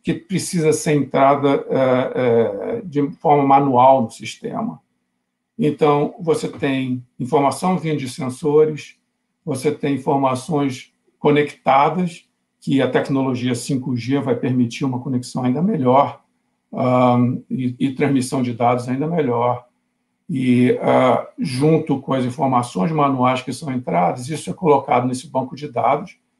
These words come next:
que, junto com o domínio da informação física, ah, ah,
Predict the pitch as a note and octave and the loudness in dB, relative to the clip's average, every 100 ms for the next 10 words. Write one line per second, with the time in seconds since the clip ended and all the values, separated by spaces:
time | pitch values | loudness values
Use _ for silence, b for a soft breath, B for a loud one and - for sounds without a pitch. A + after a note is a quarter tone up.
0 | _ _ _ _ - D3+ D3+ F#3 C#3+ E3+ | _ _ _ _ 0 2 2 -2 0 4
1 | A3+ A#3 B3+ G3+ D#3+ E3 E3 B3 G3 C#3+ | 4 2 -4 -2 -2 0 0 -2 -6 -4
2 | D#3+ D3+ D#3 D3+ C#3+ C3 C3 B2+ D#3 C3+ | -2 0 2 2 0 0 -2 0 2 2
3 | B2 A#2 - D3+ - - C#3+ C3+ A2+ A#2+ | 2 0 -2 -4 -6 -8 -2 -2 -2 -8
4 | - A#2 _ _ _ _ _ - - B2 | -10 -10 _ _ _ _ _ -10 0 4
5 | B2+ B2+ B2+ B2 - - _ _ _ - | 6 6 6 4 0 -10 _ _ _ 0
6 | - - D#3+ | 2 2 -2